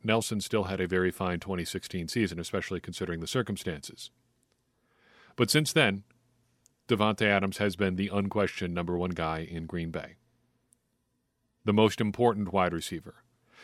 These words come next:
The most targets, the most yards. And clearly the Packers don't have that one guy anymore. But someone is probably going to be at least two of those three things, right?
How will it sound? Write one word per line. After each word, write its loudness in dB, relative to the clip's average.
The 0
most 4
targets, 2
the -2
most 2
yards. 0
And 4
clearly 4
the 4
Packers 4
don't 2
have 4
that 4
one 2
guy 4
anymore. 0
But 4
someone 4
is 0
probably 2
going 2
to -2
be 2
at -2
least 2
two 2
of 2
those 4
three 0
things, 0
right? -2